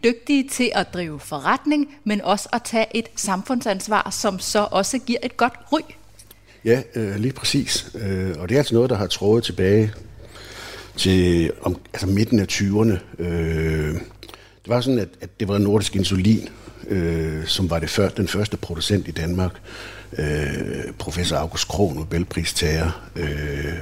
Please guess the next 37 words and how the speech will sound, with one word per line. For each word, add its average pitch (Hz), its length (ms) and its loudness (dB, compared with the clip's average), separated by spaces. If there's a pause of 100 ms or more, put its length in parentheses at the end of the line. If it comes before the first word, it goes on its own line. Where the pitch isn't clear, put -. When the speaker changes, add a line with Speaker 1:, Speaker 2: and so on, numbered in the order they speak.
Speaker 2:
og 76 420 -2 (200)
Hagedorn, 87 600 2
som, 78 260 -4 (120)
som 78 300 -4
var 82 80 0
læge, 82 440 2 (840)
som 98 140 -10
startede 110 680 2
insulinproduktionen 92 880 0
i 80 60 0
Danmark 82 420 2
i 82 40 0
nitten 82 240 -2
hundrede 85 220 0
treogtyve. 90 640 0 (840)
Øh, 80 200 -4 (100)
og - 100 -4
så 107 100 6
ansatte 95 440 2
de 90 160 -8
to 104 260 0
brødre 98 460 2
Petersen 95 520 0
over 87 240 -4
fra 82 220 0
Østerhurup, 78 600 0 (460)
øh, 67 220 -4
og - 180 -10
de 98 60 -4
kom 78 220 -4
ret - 220 -2
hurtigt 82 340 -10
på - 80 -8
kant, - 400 -4 (200)
øh, 76 260 -4
med 80 120 0
hinanden. 80 500 0